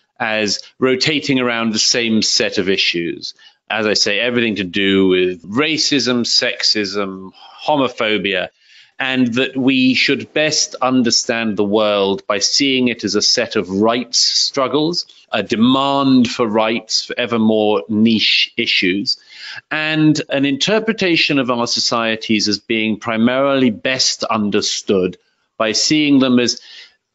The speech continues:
hierarchical entities that need to be assailed and torn down. This is an interpretation of our societies. I think it's a malevolent one,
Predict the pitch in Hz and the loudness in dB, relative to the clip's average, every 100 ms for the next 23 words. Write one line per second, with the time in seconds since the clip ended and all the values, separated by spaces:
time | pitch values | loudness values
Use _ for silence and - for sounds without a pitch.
0 | - - 156 175 175 151 143 143 - 131 | -8 -4 0 2 4 4 2 0 0 -4
1 | - 120 - 123 123 104 - 113 104 95 | 0 -2 0 0 0 -2 -2 0 0 -2
2 | 104 101 117 120 139 147 139 - - 110 | -4 -2 2 4 4 2 2 -4 -4 -2
3 | 120 107 117 - - 156 160 165 160 139 | 0 0 0 0 0 0 2 4 4 4
4 | 135 120 - - 120 113 107 95 90 82 | 2 0 -4 -2 2 2 2 0 0 -2
5 | 69 73 78 - _ _ - _ _ - | -6 -8 -14 -20 _ _ -20 _ _ -2
6 | 113 101 90 - 107 180 160 104 - 101 | 0 2 -2 -2 -2 2 2 2 0 -4
7 | - - 95 - 95 90 90 85 92 - | -4 -4 -2 -2 -2 -2 -2 -2 -4 -4
8 | 78 82 135 113 101 110 95 - 98 90 | -4 -4 -4 -4 -2 -4 -4 -2 -2 0
9 | 95 107 107 87 87 - 87 107 | 2 2 0 -2 -4 -2 0 0